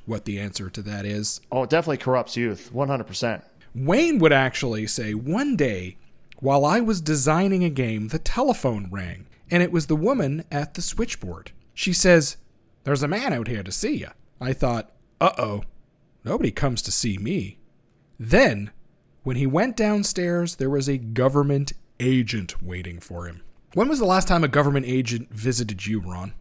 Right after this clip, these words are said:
Speaker 2: Back in my mob trial. Me and Michael Corleone, yeah.
Speaker 1: Yes. W-, now, was Bruce Nightingale from the Slam Tilt podcast, your other podcast, was he involved in that as well? Because I know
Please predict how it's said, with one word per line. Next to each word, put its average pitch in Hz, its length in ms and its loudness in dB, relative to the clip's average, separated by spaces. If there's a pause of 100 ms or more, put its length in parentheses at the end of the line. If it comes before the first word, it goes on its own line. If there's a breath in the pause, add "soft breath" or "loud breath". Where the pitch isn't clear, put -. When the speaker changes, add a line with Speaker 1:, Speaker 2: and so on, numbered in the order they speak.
(300)
Speaker 2:
Back 131 220 0
in 123 80 -2
my 104 160 -2
mob 107 380 0
trial. 90 480 -4 (440)
Me 110 140 -2
and 101 120 -2
Michael 107 260 -2
Corleone, 104 840 -2
yeah. 95 280 -4 (720)
Speaker 1:
Yes. 104 380 -6
W-, 151 220 -4
now, 156 280 4
was 135 340 0
Bruce 175 380 6
Nightingale 151 760 2
from 113 300 -2
the 113 80 -2
Slam 123 340 0
Tilt 117 240 -2
podcast, 175 580 4
your 139 300 2
other 156 280 4
podcast, 110 640 -2
was 131 120 0
he 175 160 6
involved 165 340 6
in 165 120 4
that 160 140 6
as 139 120 0
well? 156 200 8
Because 143 280 2
I 160 160 6
know 156 420 4